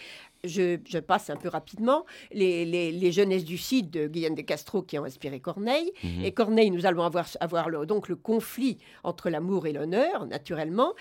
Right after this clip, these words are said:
Speaker 1: qui va être absolument exacerbé, n'est-ce pas, qui va être mis en valeur.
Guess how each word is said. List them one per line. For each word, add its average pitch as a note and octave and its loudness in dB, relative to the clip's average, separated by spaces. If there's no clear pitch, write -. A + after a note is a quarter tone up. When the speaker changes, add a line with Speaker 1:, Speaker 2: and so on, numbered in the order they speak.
Speaker 1:
qui A3 -2
va F#3+ 6
être - -4
absolument F3 -2
exacerbé, F#3 0
n'est-ce - -20
pas, A3+ -2
qui - -14
va C#3 0
être - -6
mis A3 6
en F#3 0
valeur. E3+ 2